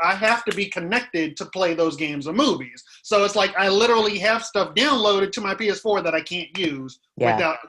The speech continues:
Speaker 1: good connection. It's like, why even bother then? You know? And, but the other thing, like, you were talking about old games, this is another thing that gets me less excited about P S five, is, like,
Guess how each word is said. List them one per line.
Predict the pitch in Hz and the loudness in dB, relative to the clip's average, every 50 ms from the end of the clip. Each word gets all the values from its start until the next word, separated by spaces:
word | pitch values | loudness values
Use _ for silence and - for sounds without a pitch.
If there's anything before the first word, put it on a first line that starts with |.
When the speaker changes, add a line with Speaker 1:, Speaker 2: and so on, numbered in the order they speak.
| - - | -16 -14
Speaker 1:
good | 165 147 - | -14 -12 -10
connection. | 185 175 170 170 - - - 139 139 | -8 -6 -6 -6 -6 -8 -10 -10 -10
It's | 160 165 165 | -10 -8 -4
like, | 185 175 156 147 147 143 - - _ _ - _ _ | -2 -2 -2 -2 -4 -6 -12 -20 _ _ -20 _ _
why | - 160 175 180 180 185 180 | -8 -2 0 0 2 2 0
even | 180 170 156 151 147 | -2 -4 -8 -6 -2
bother | 160 180 180 202 - 131 123 | 0 2 2 2 2 0 -6
then? | 113 113 117 107 - _ _ _ _ _ _ _ _ | -12 -16 -20 -20 -20 _ _ _ _ _ _ _ _
You | 175 175 | -10 -6
know? | 175 180 180 180 175 175 180 175 - - - - - - - - - - _ _ _ | -4 -2 -2 -2 -4 -6 -8 -10 -12 -14 -14 -14 -16 -20 -20 -20 -20 -20 _ _ _
And, | 208 208 208 208 208 208 202 196 190 196 196 196 - _ | -2 0 0 2 2 0 -2 -2 -4 -6 -8 -10 -10 _
but | 165 208 208 208 | 0 0 0 2
the | 202 208 | 2 2
other | 247 277 269 233 | 4 4 4 0
thing, | 226 - 208 180 175 | 0 -2 -4 -4 -4
like, | 170 165 165 | -4 -6 -4
you | 202 | -6
were | 190 | -6
talking | - - 196 185 170 | -2 0 0 0 2
about | 160 151 151 - | 0 -2 -2 0
old | 170 196 226 247 226 165 143 | 2 2 2 2 2 0 -4
games, | 160 147 143 139 135 135 135 139 - - _ _ _ _ _ _ _ _ - | -6 -6 -6 -8 -10 -10 -12 -14 -16 -20 _ _ _ _ _ _ _ _ -4
this | 185 240 302 | -2 0 0
is | 285 262 | 0 0
another | 208 220 269 269 262 247 | 0 0 2 2 2 0
thing | 254 202 180 170 | 0 -4 -6 -6
that | 165 143 | -6 -6
gets | 180 - - 175 | -6 -8 -8 -10
me | 156 143 | -10 -6
less | 147 156 165 - - | -6 -6 -6 -6 -8
excited | 202 - - 180 175 180 151 | -12 -10 -6 -4 -4 -4 -4
about | 151 139 135 - | -4 -8 -10 -8
P | - 165 147 | -8 -6 -6
S | 135 131 - | -6 -6 -6
five, | 160 147 139 143 143 | -6 -4 -4 -4 -6
is, | 160 160 147 | -8 -8 -4
like, | 165 165 160 156 151 | -2 -2 -2 -2 -6